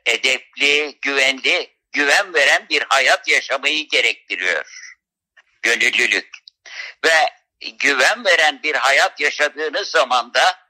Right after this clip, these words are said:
ticarette en çok aranan en büyük sermaye güven vermek.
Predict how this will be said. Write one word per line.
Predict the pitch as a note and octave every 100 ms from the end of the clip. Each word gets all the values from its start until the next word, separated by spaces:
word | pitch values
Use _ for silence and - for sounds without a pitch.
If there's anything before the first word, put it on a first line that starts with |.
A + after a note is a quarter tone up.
| _ - - _
ticarette | - G#3+ G3 E3+ D#3 D3+ _ C#3+ C3 A2 - _ _ _ _
en | A3 C#4 C4+ - -
çok | - G#3 F#3+ - -
aranan | C3+ C#3+ D3 D3 C3 -
en | A#3 C#4 A3+
büyük | E3 C#3
sermaye | - - C#3 C3 C3+ C3 C#3 F3+ A#3 - _ _ _ _
güven | - D#3+ E3 D3
vermek. | A#2 G2 - - _ - -